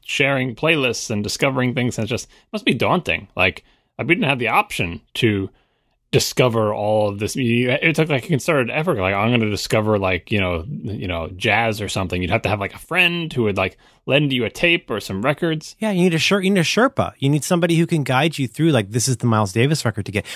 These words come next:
Speaker 2: Well, here's the other crazy thing. Like, if we time traveled back to, uh, what is this? The, the Bridge, nineteen eighty-six. Looks like he's playing guitar in the video.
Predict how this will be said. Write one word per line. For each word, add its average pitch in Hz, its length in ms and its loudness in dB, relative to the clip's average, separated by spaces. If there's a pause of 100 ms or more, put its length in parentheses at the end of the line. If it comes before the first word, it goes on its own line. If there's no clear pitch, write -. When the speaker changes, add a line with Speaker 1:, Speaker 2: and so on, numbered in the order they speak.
Speaker 2:
Well, 226 100 4
here's 277 120 2
the 285 80 0
other 277 100 -4
crazy 110 280 2
thing. 95 260 -4 (340)
Like, 147 200 2
if 135 100 -6
we 190 80 2
time 190 200 2
traveled 151 340 0
back 104 380 2 (460)
to, 113 380 2
uh, 104 100 4
what 107 160 2
is 95 140 -2
this? - 380 -10
The, 113 220 0
the 101 120 -6
Bridge, 95 380 -4
nineteen 127 260 0
eighty-six. 101 400 -6
Looks 151 140 -4
like - 60 -14
he's 196 120 -2
playing 139 240 0
guitar 104 320 -2
in 92 80 -6
the 92 60 -10
video. 98 320 -4